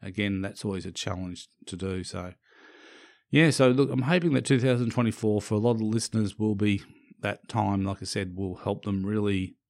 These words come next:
grow as photographers and grow as creatives. And again, we started talking about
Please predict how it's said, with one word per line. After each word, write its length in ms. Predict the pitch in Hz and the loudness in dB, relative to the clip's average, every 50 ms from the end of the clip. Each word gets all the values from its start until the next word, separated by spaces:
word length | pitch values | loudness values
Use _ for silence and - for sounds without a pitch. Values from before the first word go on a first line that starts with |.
| _ - | _ -6
grow 520 | - 107 101 101 104 104 104 101 98 117 - - | -2 0 2 2 2 2 2 0 -2 -4 -4 -4
as 160 | 101 95 - | -6 -6 -6
photographers 760 | - - 85 - 101 92 92 - - 104 95 95 95 95 - _ _ _ _ _ _ _ _ - | -8 -10 -6 -6 -6 -6 -6 -6 -4 -2 -2 -2 -2 -4 -8 _ _ _ _ _ _ _ _ -4
and 120 | 104 117 | -4 -2
grow 240 | 113 - 165 180 180 | 0 2 2 2 2
as 140 | 160 - - | 0 -2 -4
creatives. 480 | - - 107 107 110 107 90 87 92 | -4 -2 0 0 0 -2 -2 -4 -6
And 100 | 107 101 | -6 -4
again, 420 | 104 107 120 123 117 110 107 - _ _ _ _ _ _ _ _ _ - | -2 0 0 2 2 0 0 -2 _ _ _ _ _ _ _ _ _ -12
we 140 | 110 107 | -10 -10
started 280 | 107 - - 110 101 98 | -8 -6 -6 -6 -6 -4
talking 280 | - 107 104 95 104 101 | -4 -4 -2 -2 -2 -2
about 340 | 95 98 98 95 95 - | -2 -2 -4 -6 -8 -10